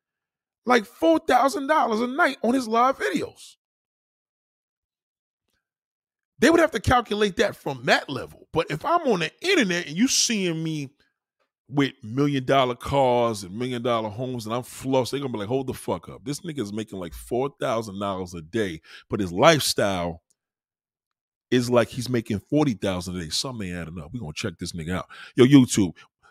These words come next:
we gonna check this motherfucker out. We wanna subpoena y'all. Who the fuck is this motherfucker, Ask Nathaniel? And guess what? That's how these fucking, that's how niggas get investigations for you, because you put yourself out there. It's called dirty laundry.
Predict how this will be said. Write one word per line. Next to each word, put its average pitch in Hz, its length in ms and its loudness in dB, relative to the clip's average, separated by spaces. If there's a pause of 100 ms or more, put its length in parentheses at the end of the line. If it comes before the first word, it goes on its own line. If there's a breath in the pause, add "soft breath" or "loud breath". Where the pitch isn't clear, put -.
(460 soft breath)
we 185 100 0
gonna 151 80 4
check 131 260 6
this 110 120 -2
motherfucker 104 520 -2
out. 71 100 -8 (280 loud breath)
We 202 100 4
wanna 170 160 6
subpoena - 420 2
y'all. 82 320 -2 (140 soft breath)
Who 247 80 6
the - 80 4
fuck - 280 -2
is 131 120 -2
this 123 140 -4
motherfucker, 113 480 -2
Ask 107 300 -2
Nathaniel? 85 460 -10 (840 loud breath)
And 117 140 -2
guess 151 260 6
what? 113 120 -2
That's 120 180 0
how 127 120 2
these 120 140 -2
fucking, 110 340 -8 (220 soft breath)
that's 156 220 6
how 147 140 4
niggas 135 280 -4
get 127 160 -4
investigations 117 800 -4
for 85 180 -10
you, 69 160 -12 (220 soft breath)
because 113 340 -2
you 120 60 -8
put - 260 -8
yourself 101 440 -2
out 107 240 0
there. 87 80 -4
It's 85 100 -6
called 90 320 -2
dirty 92 240 -2
laundry. 87 580 -4